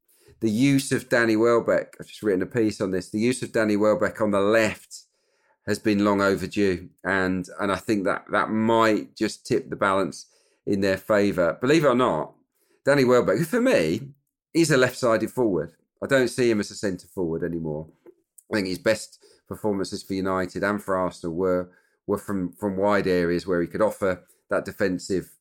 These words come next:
work rate and, and, and, and, uh, travelling with the ball from deep and joining in as a second centre forward inside the box. I think that's his game. He, he, that, that was his first start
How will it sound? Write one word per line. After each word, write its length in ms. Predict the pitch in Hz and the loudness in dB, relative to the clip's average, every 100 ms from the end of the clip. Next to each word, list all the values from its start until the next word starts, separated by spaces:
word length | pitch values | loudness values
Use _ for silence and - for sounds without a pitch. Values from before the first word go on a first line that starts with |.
| - | -6
work 340 | 101 101 101 | 0 0 0
rate 340 | 95 95 92 | 0 2 2
and, 200 | 85 87 | 0 -4
and, 300 | - 87 85 - | -4 -6 -8 -8
and, 260 | 87 80 | -8 -8
and, 260 | - 78 78 - - | -10 -12 -14 -16 -10
uh, 220 | 78 76 76 - | -8 -8 -10 -14
travelling 400 | - 113 101 101 | -4 -2 0 -2
with 120 | 90 | -2
the 60 | 82 | -4
ball 380 | - 95 87 - _ _ _ | 0 0 0 -4 _ _ _
from 180 | 92 80 | -8 -2
deep 340 | 98 92 90 - | 0 0 -2 -2
and 260 | 120 110 | 0 0
joining 360 | 104 107 101 101 | 0 0 2 0
in 120 | 101 | -2
as 80 | 90 | -4
a 60 | - | -8
second 380 | 110 95 98 | -8 -6 -8
centre 220 | - 92 65 | -4 -4 -4
forward 320 | 101 90 90 | -2 -2 -2
inside 360 | 87 - 90 | -4 -4 -4
the 60 | 78 | -4
box. 340 | - 92 85 - _ - | -2 0 -2 -8 _ -10
I 60 | - | -4
think 220 | 151 123 | -2 0
that's 200 | 104 - | -2 -4
his 160 | 110 | -6
game. 520 | - 117 104 76 98 92 _ _ _ | -2 0 0 -2 -6 -10 _ _ _
He, 100 | - 160 | -6 -6
he, 140 | 143 - _ _ | -8 -14 _ _
that, 160 | 147 - | -4 0
that 100 | 180 | 0
was 100 | 156 | 0
his 120 | 139 | -4
first 360 | - 156 143 - | -2 0 0 0
start 460 | 135 151 80 - | 0 0 -2 -6